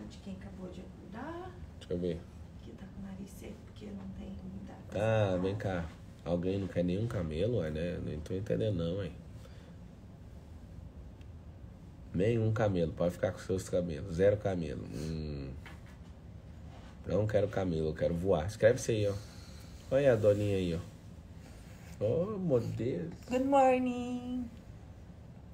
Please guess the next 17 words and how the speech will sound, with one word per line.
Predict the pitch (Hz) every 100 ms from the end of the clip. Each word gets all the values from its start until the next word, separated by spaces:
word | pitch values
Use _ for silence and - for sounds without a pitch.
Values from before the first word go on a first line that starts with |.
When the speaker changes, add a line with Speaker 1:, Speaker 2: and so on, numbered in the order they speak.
| -
Speaker 1:
Tô | 180
treinando | 175 226 226 170
inglês, | 185 - - -
gente. | 196 185 180 -
Speaker 2:
Hum. | 101 98 101 101 98 92 85 82 - -
Speaker 1:
Já | 185
mandei | 175 185 190
trezentos | 180 202 190 202 214
e |
noventa | 254 247 226 240
e |
sete | - - -
dúvidas | 202 196 185 180 190
ali | 196 196
pra | - 240
minha | 226
professora. | 214 190 196 - 180